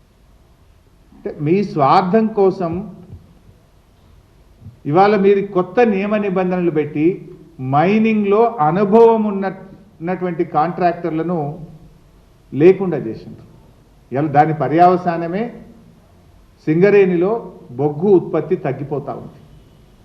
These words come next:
ఇవాళ బొగ్గు ఉత్పత్తి రోజు రోజుకు తగ్గిపోతా ఉంది. ఇది సింగరేణి బొగ్గు ఉత్పత్తి వివరాలు. కాంగ్రెస్ అధికారంలోకి వచ్చిన నాటి నుంచి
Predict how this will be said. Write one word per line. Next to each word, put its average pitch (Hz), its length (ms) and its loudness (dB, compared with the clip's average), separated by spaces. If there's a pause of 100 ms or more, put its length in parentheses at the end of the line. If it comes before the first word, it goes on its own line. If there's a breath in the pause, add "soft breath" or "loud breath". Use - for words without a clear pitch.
(240)
ఇవాళ 139 160 0
బొగ్గు 151 340 6
ఉత్పత్తి 185 460 4 (440)
రోజు 175 300 2
రోజుకు 180 340 2
తగ్గిపోతా 175 580 -4
ఉంది. 113 280 -12 (2500)
ఇది 170 520 2 (120)
సింగరేణి 190 420 0
బొగ్గు 156 300 0
ఉత్పత్తి 175 440 -2
వివరాలు. 147 460 0 (760)
కాంగ్రెస్ 208 520 2
అధికారంలోకి 190 680 -2
వచ్చిన 180 260 -6
నాటి 170 300 -4
నుంచి 180 460 -6